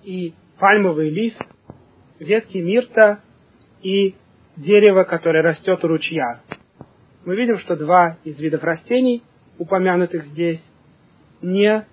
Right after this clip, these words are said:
сказаны точно. Прекрасный фрукт может означать всё, что угодно, а наши мудрецы сообщают нам, что имеется в виду только этрог,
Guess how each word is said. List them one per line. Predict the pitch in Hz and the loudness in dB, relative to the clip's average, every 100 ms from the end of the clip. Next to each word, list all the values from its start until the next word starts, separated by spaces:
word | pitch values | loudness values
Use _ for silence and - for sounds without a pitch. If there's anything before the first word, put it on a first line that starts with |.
| _ | _
сказаны | - 185 175 175 165 | 2 2 2 0 0
точно. | 175 156 - 131 127 _ _ - | 0 0 -4 -12 -16 _ _ -14
Прекрасный | 165 196 202 190 185 | -4 2 2 2 -4
фрукт | - 208 - - _ | 0 -2 -2 -16 _
может | 170 160 160 | -8 -6 -6
означать | 170 165 160 180 | -4 -2 -2 -2
всё, | - 165 | -2 -6
что | - 151 | -4 -4
угодно, | 151 202 208 208 208 _ _ _ - | 0 2 2 -2 -4 _ _ _ -12
а | 147 | -8
наши | 147 156 | -8 -6
мудрецы | 156 147 156 202 | -4 -2 -2 -2
сообщают | 190 165 - 160 147 | -2 -4 -2 -4 -2
нам, | 143 135 | -6 -8
что | - | -8
имеется | 147 165 160 | -6 -6 -6
в | |
виду | 151 143 | -4 -4
только | 160 170 151 131 | -4 -6 -6 -8
этрог, | 165 180 190 | -2 -2 -2